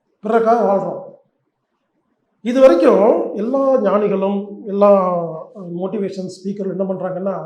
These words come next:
நல்ல விஷயத்த சொல்லி கொடுக்குறாங்க. அன்பாரு, பாசமாரு சொல்லி தராங்க, குட். ஆனா கூட இருக்கிறவங்களுக்கு அன்பு இல்லைன்னா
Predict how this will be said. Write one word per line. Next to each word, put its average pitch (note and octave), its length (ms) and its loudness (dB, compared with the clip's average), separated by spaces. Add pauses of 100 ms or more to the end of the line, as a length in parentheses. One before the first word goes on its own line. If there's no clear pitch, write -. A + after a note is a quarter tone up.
(640)
நல்ல A#3 160 -4 (100)
விஷயத்த G#3 320 -6
சொல்லி G#3 140 -4
கொடுக்குறாங்க. D#3 580 -12 (260)
அன்பாரு, F#3 400 -6 (460)
பாசமாரு D#3 500 -12 (300)
சொல்லி C#4 160 -4
தராங்க, G3 300 -2 (760)
குட். G3 260 -4 (760)
ஆனா A3+ 160 4 (2250)
கூட D4 220 2
இருக்கிறவங்களுக்கு C4+ 500 0
அன்பு B3 200 -2
இல்லைன்னா G3+ 480 0